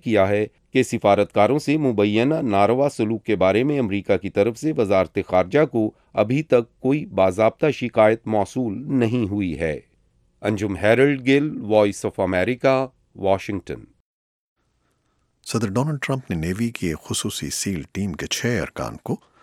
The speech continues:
Speaker 2: سن دو ہزار دو میں اپنے ایک ساتھی کو بچانے کی کوشش میں کیے جانے والے جرات مندانہ اقدامات پر اعلیٰ ترین فوجی اعزاز سے نوازا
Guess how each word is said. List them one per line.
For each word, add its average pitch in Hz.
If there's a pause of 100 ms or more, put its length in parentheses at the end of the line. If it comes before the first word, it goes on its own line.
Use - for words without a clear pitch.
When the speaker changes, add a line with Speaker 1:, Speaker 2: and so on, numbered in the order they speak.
(200)
Speaker 2:
سن 117
دو 107
ہزار 101
دو 95
میں 92
اپنے 85
ایک 78
ساتھی -
کو -
بچانے 90
کی 85
کوشش -
میں 82
کیے 107
جانے 73
والے 73
جرات 92
مندانہ 85
اقدامات 73
پر - (540)
اعلیٰ 104
ترین 120
فوجی 85
اعزاز 87
سے -
نوازا 60